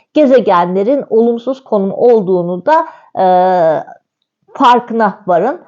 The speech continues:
Ancak eğer henüz evlenmediyseniz de, e, ve çok yakında evlenmeyi planlıyorsanız bunu birkaç ay daha ertelemenizi de öneriyorum. E, Jüpiter ve Satürn dör-,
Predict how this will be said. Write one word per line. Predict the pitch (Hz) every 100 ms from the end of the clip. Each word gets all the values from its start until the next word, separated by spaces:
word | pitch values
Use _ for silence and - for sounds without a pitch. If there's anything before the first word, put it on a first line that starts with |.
| _
Ancak | - 320 285 -
eğer | 302 277
henüz | 269 277 285 247
evlenmediyseniz | 277 285 294 285 254 196 214 - 180 190 190
de, | 311 349 - _ -
e, | 214 220 226
ve | 247
çok | 285 277
yakında | 254 254 214 -
evlenmeyi | 240 220 180 185 180
planlıyorsanız | - 285 285 294 269 262 254 302 320
bunu | 339 240 285 -
birkaç | 480 - 220 -
ay | 180 180
daha | 247 226 285 320 - _ -
ertelemenizi | 277 254 202 180 175 170 180 -
de | 381
öneriyorum. | 240 214 196 170 165 170 285 349 - - - -
E, | 226 240
Jüpiter | 262 320 - 311 285
ve | 294
Satürn | - 320 320 311 349
dör-, | 247 226 220